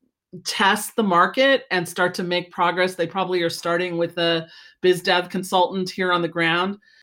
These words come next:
Well, so that's changed a bit. And so we're getting, uh, folks who fit that profile, but we also are having folks join who are in an apartment in San Francisco, and it's,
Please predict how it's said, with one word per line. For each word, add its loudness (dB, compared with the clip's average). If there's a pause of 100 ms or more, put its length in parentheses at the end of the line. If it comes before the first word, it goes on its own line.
Well, 4
so 4
that's 2
changed -4
a -4
bit. -4 (300)
And 0
so 0 (240)
we're 2
getting, 0 (120)
uh, 0
folks -4
who -2
fit 0
that 0
profile, -2 (400)
but 0
we -4
also 4 (400)
are 4
having 2
folks 0
join -2
who 0
are 4
in 4
an 4
apartment 2
in -2
San -4
Francisco, 0 (160)
and 0
it's, -6